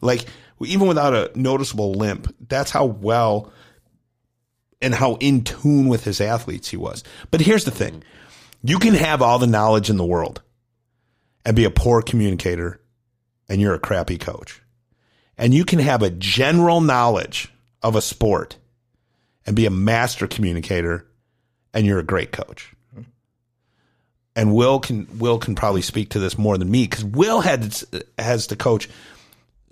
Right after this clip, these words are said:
You know, another great part is we have four events. We only coach, I only coach two. I coach vault and bars.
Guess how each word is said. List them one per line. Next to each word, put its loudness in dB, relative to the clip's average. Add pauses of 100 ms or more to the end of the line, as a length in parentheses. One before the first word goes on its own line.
(300)
You 0
know, 2
another 2
great 0
part 0
is -4
we 2
have 2
four 0
events. -2
We 0
only -2
coach, -2
I 0
only 2
coach -4
two. -4
I -6
coach -2
vault -2
and -8
bars. -2